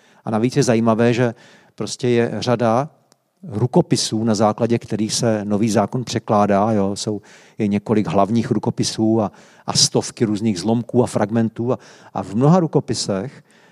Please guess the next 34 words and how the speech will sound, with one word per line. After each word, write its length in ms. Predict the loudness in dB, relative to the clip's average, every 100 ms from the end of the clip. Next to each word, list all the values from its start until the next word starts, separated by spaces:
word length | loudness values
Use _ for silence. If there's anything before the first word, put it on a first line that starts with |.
| _
jo, 200 | -2 0
je 280 | 2 2 2
řazení 440 | -2 2 2 4
veršů 500 | 2 2 0 0 0
třicet 360 | -2 -6 -4 -6
čtyři, 380 | -4 -2 0 0
třicet 380 | -2 -4 -4
pět, 500 | -2 -2 -2 -6 -20 _ _ _ _ _
jo, 340 | -6 -4 -4 -6 _ _ _ -20 _ -10 -4
řazeno 520 | -2 0 0 2 0 -2
jako 240 | -6 -2
obráceně. 760 | 0 2 0 -2 -6 -8 -10 -16 _ _ _ _
Jo. 180 | -20 -20
To 100 | -16
znamená, 480 | -8 -4 -2 -2 -4 -8 -20 -20 _ _
ehm, 400 | -10 -10 -10 -8
žena, 320 | -4 0 0
ať 180 | 0 -4
se 280 | -2 -2 -2 -12 -10
ptá 520 | -4 2 4 4 2
doma, 420 | 0 2 4 4 2
když 160 | -2
něco 240 | -6 -6 -6
chce 180 | -4
vědět, 320 | -4 0 0 0
ale 160 | 0
ve 60 | 0
shromáždění 480 | -2 -2 -2 -2 -6
ať 100 | -6
radši 220 | -6 -8
mlčí. 320 | -12 -12 -20 _ _
Jo. 120 | -20 -16
To 100 | -6
znamená, 340 | 0 2 0